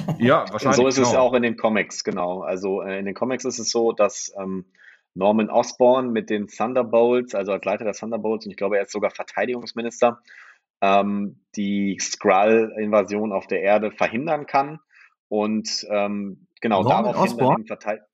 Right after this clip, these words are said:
Speaker 3: Norman Osborn, genau, daraufhin
Speaker 1: Okay,
Speaker 3: dann
Speaker 1: alles klar.
Speaker 3: Verteidigungsminister wird. Und da wir keinen Norman Osborn haben oder nicht mehr, äh, nach,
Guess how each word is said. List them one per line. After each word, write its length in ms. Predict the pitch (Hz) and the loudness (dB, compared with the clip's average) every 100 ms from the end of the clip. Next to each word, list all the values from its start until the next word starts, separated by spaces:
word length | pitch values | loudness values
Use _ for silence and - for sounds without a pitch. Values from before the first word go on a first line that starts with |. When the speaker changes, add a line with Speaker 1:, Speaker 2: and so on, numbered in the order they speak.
| _ | _
Speaker 3:
Norman 300 | 107 117 175 | -6 -4 -4
Osborn, 360 | 139 135 - 92 | -6 -8 -8 -8
genau, 180 | 104 87 | -10 -2
daraufhin 340 | 104 143 147 | 2 2 0
Speaker 1:
Okay, 80 | 131 | 0
Speaker 3:
dann 40 | 123 | -2
Speaker 1:
alles 120 | 117 | -2
klar. 140 | 123 | -6
Speaker 3:
Verteidigungsminister 720 | 143 123 120 - 113 110 107 98 | -2 -2 -2 -6 -8 -4 -4 -2
wird. 260 | 123 151 - - - _ | -4 -6 -10 -20 -20 _
Und 260 | 113 110 107 | -6 -4 2
da 140 | 107 | 2
wir 120 | 123 | 2
keinen 260 | 123 123 123 | 0 0 0
Norman 260 | 120 120 113 | -2 -4 -6
Osborn 440 | 120 - 110 95 | -6 -4 -4 0
haben 300 | 101 123 151 | 2 2 2
oder 200 | 123 110 | -6 -4
nicht 260 | 107 - 110 | -6 -8 -6
mehr, 720 | 98 107 143 151 131 131 135 | -2 2 2 0 -2 -6 -6
äh, 40 | |
nach, 240 | 127 127 | -4 -4